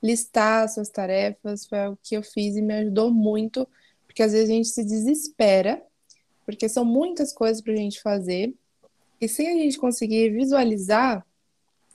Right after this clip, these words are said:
o volume das coisas que a gente precisa, das tarefas, a gente acaba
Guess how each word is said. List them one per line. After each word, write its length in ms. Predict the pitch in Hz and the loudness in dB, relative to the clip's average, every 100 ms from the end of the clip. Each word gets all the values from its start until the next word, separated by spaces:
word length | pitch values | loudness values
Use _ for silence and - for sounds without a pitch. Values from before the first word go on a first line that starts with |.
| _ | _
o 80 | 220 | -6
volume 480 | 190 208 220 269 269 | -2 0 0 0 0
das 380 | 220 220 - - | -2 -6 -10 -14
coisas 340 | - 214 208 202 | -6 -4 -4 -6
que 100 | 196 | -8
a 20 | |
gente 180 | 190 - | -8 -10
precisa, 480 | 180 - 196 196 | -8 -6 -4 -4
das 200 | 180 185 | -4 -8
tarefas, 500 | - 185 196 240 233 | -6 0 2 2 0
a 40 | 214 | -2
gente 200 | 214 220 | -2 -4
acaba 400 | 220 214 208 | 0 0 0